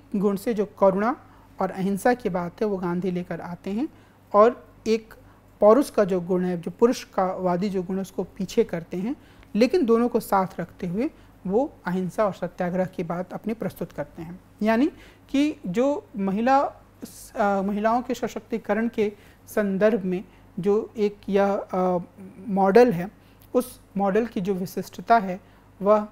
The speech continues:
अ, यह है कि सार्वजनिक जीवन में जिन गुणों को पहले महिलाओं का गुण कहकर कई बार तिरस्कार की दृष्टि से देखा जाता था, दब्बूपन के रूप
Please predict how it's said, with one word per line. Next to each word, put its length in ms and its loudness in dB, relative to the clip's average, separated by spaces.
अ, 480 -2
यह 220 4
है 360 0
कि 260 -4
सार्वजनिक 600 0
जीवन 300 -4
में 200 -6
जिन 340 0
गुणों 300 -2
को 320 0
पहले 400 4
महिलाओं 460 2
का 180 2
गुण 260 -2
कहकर 540 -4
कई 100 -4
बार 140 -2
तिरस्कार 640 0
की 120 -4
दृष्टि 320 -8
से 140 -10
देखा 280 -6
जाता 320 -8
था, 240 -8
दब्बूपन 680 0
के 400 -4
रूप 200 -4